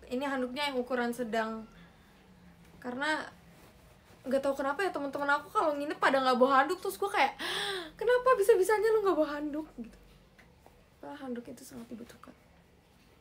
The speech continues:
Ya, nggak muat lagi, gimana dong? Ah,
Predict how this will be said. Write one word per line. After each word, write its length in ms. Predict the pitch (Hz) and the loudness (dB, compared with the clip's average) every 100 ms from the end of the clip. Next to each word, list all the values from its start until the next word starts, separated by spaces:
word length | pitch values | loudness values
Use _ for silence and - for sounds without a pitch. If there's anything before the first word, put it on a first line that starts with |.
| _ _ - _ _ _ _ _ - - - - - | _ _ -20 _ _ _ _ _ -20 -20 -20 -20 -8
Ya, 100 | 320 | -4
nggak 160 | 262 | -2
muat 220 | 233 269 311 | -2 -4 -4
lagi, 320 | 339 381 370 - | -6 -6 -8 -14
gimana 240 | 240 285 349 349 | -12 -10 -12 -12
dong? 160 | 349 - - _ _ _ _ - - - - - _ - - - - | -14 -18 -20 _ _ _ _ -20 -20 -20 -20 -20 _ -20 -20 -20 -10
Ah, 380 | 330 285 - - | -8 -8 -12 -16